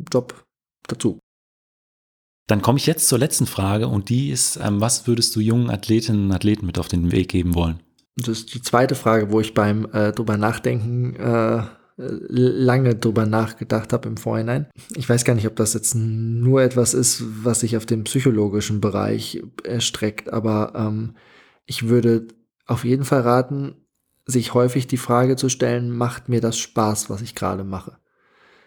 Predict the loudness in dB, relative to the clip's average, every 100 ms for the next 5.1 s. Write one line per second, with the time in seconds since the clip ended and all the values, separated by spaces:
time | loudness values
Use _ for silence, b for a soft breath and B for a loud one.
0 | b _ -16 -14 -2 0 2 2 0 0
1 | -6 -8 -2 0 2 0 -2 0 0 2
2 | 2 2 2 -2 -4 0 2 2 2 2
3 | 2 0 0 -4 -6 0 2 2 0 -4
4 | -6 -4 -4 -4 -4 0 2 2 0 -2